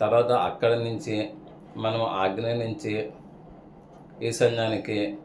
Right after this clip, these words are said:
నైంటీ డిగ్రీస్ తీయాలి, వాయువ్యం నుంచి ఈశాన్యానికి నైంటీ డిగ్రీస్ తీయాలి. అంతా తీసాక ఇప్పుడు వాయువ్యం నుంచి, వాయువ్యం నుంచి ఒక్క డిగ్రీ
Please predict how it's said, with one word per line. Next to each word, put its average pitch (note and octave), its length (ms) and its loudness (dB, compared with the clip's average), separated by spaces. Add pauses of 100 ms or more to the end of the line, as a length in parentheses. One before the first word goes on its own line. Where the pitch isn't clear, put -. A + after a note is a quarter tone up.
(280)
నైంటీ G#2+ 260 0
డిగ్రీస్ G#2+ 520 -2
తీయాలి, G#2+ 480 0 (540)
వాయువ్యం A2+ 420 4
నుంచి A2 340 -2
ఈశాన్యానికి A2+ 520 2
నైంటీ G2+ 280 -2
డిగ్రీస్ G#2+ 400 -4
తీయాలి. G2+ 460 0 (360)
అంతా G2+ 240 2
తీసాక G#2+ 560 0 (840)
ఇప్పుడు A2 640 2
వాయువ్యం A2+ 680 2
నుంచి, A2+ 380 -6
వాయువ్యం A2+ 480 4
నుంచి G#2+ 420 -6 (120)
ఒక్క G2+ 320 -2 (800)
డిగ్రీ A2 640 0